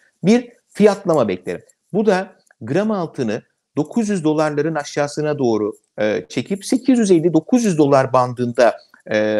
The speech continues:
hareketini devam ettirebilir. Endeksler tarafında S and P başta olmak üzere bütün Amerikan endeksleri iki yüz gününün üzerine çıkar. Bu Borsa İstanbul tarafında iki bin iki yüz, iki bin üç yüz bantlarını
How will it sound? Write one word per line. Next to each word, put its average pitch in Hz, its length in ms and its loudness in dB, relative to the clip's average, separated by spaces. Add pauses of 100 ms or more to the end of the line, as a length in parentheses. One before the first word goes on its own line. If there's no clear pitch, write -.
hareketini 127 600 0 (320)
devam 101 320 2
ettirebilir. 85 540 -12 (260)
Endeksler 196 600 2
tarafında 226 640 0 (340)
S 190 160 -4
and 190 120 -4
P 208 140 -4
başta 190 280 -2
olmak 190 220 -2
üzere 170 240 -2
bütün 160 160 -4
Amerikan 185 420 0
endeksleri 147 840 -4 (140)
iki 160 240 -4
yüz 196 160 2
gününün 143 540 0
üzerine 135 400 0
çıkar. 175 360 -2 (340)
Bu 170 280 4
Borsa 160 280 2
İstanbul 156 480 -2
tarafında 151 640 -2
iki 143 280 -6
bin 147 100 -2
iki 147 240 -4
yüz, 147 140 2
iki 139 220 0
bin 139 100 4
üç 170 200 0
yüz 131 180 0
bantlarını 131 600 4